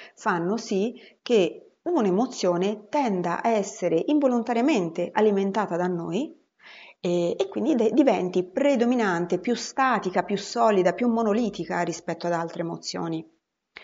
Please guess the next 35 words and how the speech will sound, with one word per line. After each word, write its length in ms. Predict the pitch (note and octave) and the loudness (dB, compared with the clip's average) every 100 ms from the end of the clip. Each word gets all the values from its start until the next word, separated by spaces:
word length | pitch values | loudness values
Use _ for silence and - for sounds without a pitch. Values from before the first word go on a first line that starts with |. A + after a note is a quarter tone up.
| - - | -20 -16
Ho 80 | - | -10
fatto 240 | - F3 F3 | -6 -4 -2
l'esempio 340 | F3 E3 E3 | -2 -2 -4
della 120 | D#3+ | -6
rabbia, 380 | E3+ B3+ G#3 F3 | -2 -2 -2 -4
ma 120 | E3+ | -4
lo 80 | F3 | -6
potrei 280 | E3+ F3 E3 | -6 -10 -8
fare, 400 | F3+ F3 E3+ E3+ - - | -4 -2 0 -2 -8 -16
eh, 480 | - E3+ E3+ F3 F3 | -6 -6 -2 -2 -4
anche 580 | - E3+ F3 E3+ E3+ E3+ E3+ | -4 -4 -4 -2 -2 0 0
per 80 | |
esempio 340 | E3+ F3 E3+ E3 | -2 -2 -6 -8
sulla 200 | E3+ D3+ | -8 -8
tristezza. 760 | E3 - C#4 A#3 - F3 E3 - _ _ _ - - - | -8 -8 -4 -4 -4 -8 -8 -14 _ _ _ -20 -20 -12
Eh, 580 | F3 E3+ F3 F3+ F3+ F#3+ | -8 -8 -8 -6 -6 -2
quella 180 | F3+ | -2
persona 440 | E3+ F3+ C4+ B3 G3 | -2 -6 -4 -2 0
non 180 | G3 G#3+ | 0 -2
mi 100 | C4 | -4
ha 60 | |
salutato, 800 | B3 A#3 G#3+ A#3 A3 F3+ E3+ D#3+ - - - | -6 -4 -4 0 2 2 -2 -6 -6 -18 -2
questo, 440 | C4+ C4+ G#3 - | -2 2 0 0
mm, 240 | F#3 - - - - | -6 -6 -10 -14 -4
mi 140 | A3+ | 2
rende 300 | A#3 A#3 A3 | 4 6 4
triste 380 | B3 B3 A#3+ F#3 | 4 -2 -2 -2
perché 260 | F#3 F#3 | -2 2
ho 100 | F#3+ | 0
perso 280 | F#3 A#3 A#3 | 2 -2 0
l'occasione 420 | G3 F#3+ G#3+ A3+ | -4 -2 -2 0
di 60 | G3 | -2
salutarla, 800 | A#3 C#4 C4 A3 A3+ B3 C4+ D4 | -2 -4 -2 -2 0 0 0 -2
però 160 | C4+ C4 | -4 -2
poi 180 | D4 | -4